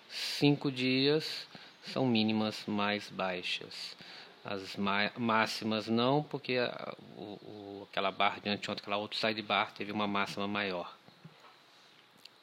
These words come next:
Mas, demonstrando um movimento de baixa, tá? Então, dos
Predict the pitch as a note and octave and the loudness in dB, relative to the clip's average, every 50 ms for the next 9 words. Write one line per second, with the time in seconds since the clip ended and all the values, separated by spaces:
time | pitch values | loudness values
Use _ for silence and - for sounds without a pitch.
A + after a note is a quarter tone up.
0 | _ - G2+ G2 G2 G2+ G#2 - - - - - - - - - - - - - | _ -4 -4 -2 -2 -4 -4 -6 -10 -14 -16 -20 -20 -20 -20 -20 -20 -20 -20 -20
1 | - _ _ - B2+ A2+ A2 A2 A2 G#2 - - - A2 G#2+ A2 G#2+ G#2+ G2+ G#2 | -20 _ _ -8 -4 -2 2 2 2 2 0 0 -2 0 2 2 2 2 2 0
2 | G#2 G#2+ G#2 F#2+ - - - A2 A2 A2 G#2+ G#2+ G#2+ A2 A#2 A2+ - - - D3 | 0 0 0 -2 -2 -6 -6 -4 -2 0 2 4 4 4 4 2 2 0 0 0
3 | D3+ D3+ C#3+ - - - - - - - - - - - - F#2+ G2 G#2 G#2 - | -2 -4 -8 -12 -18 -20 -20 -20 -20 -20 -20 -20 -20 -10 -6 -6 -4 -4 -6 -8
4 | - - G2 G2+ A2 A2+ A2+ A2 G#2+ G#2 G2+ G2 F#2 - - - - - - - | -8 -4 -2 -2 0 -2 -4 -6 -8 -8 -8 -8 -8 -8 -10 -12 -12 -10 -10 -10
5 | - - - - | -10 -12 -14 -16